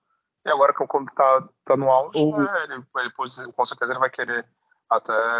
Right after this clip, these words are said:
Speaker 1: levar em conta isso, né, um, uma troca ali de,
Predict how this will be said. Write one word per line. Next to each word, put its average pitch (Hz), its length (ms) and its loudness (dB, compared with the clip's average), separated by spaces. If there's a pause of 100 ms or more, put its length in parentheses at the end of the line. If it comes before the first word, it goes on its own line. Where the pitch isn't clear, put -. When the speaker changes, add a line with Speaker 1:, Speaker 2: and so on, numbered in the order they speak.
(140)
Speaker 1:
levar 113 260 -4
em - 20 -4
conta 113 320 0
isso, 113 260 -6
né, 104 460 0
um, 101 300 -8 (300)
uma 107 220 -2
troca - 340 2
ali 104 180 -6
de, 101 260 -12